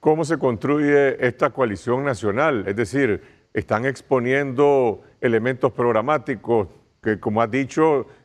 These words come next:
eh, han estado en el, en el debate nacional durante mucho tiempo,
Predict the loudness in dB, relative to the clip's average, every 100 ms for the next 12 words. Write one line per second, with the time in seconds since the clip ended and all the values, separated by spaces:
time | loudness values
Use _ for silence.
0 | -2 -2 0 -2 -4 0 2 4 2 0
1 | 0 -4 -6 -6 -4 -2 -2 -2 2 2
2 | 0 -4 -4 -4 -2 0 0 -2 -4 -4
3 | -6 -4 -4 -2 -2 -2 0 -2 0 -2
4 | -2